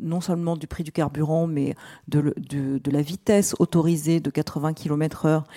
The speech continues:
qui conduit les gens à dépasser et du coup à, à avoir des amendes, eh bien, euh, des, euh, gilets qui vont indiquer quatre-vingts kilomètres heure, euh, ta-, euh, euh,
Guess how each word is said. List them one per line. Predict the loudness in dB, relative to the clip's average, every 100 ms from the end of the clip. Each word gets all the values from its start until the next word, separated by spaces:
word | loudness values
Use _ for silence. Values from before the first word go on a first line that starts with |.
| -20 -12
qui | -8
conduit | -4 -2 0
les | 2
gens | 2 2
à | 0
dépasser | -2 0 -2 0 0 0 -2
et | -4 -6
du | -8
coup | -6 -4 -4 -2
à, | -2 0 -2 -4
à | -4 -4
avoir | -2 -4 -4
des | -4 -2
amendes, | 2 2 2 0 -4 -16 -20 -20 -16
eh | -6
bien, | -2 2 2
euh, | 0
des, | 0 0 0
euh, | 0 -2 -4 -6
gilets | -6 -2 -2
qui | -2 -6
vont | -4 -2 -2
indiquer | -2 -4 -4 -4 -4
quatre-vingts | -2 -4 -2 -2 -2 -2
kilomètres | -4 -4 -4 -2
heure, | 0 2 0 -2 -6 _ _ -20 -20 -8
euh, | -2 0 0 -4 -4
ta-, | -6 -6 -2
euh, | 0 2 0 -2 -4 -4 -6 -6 -8 -12 -14
euh, | -14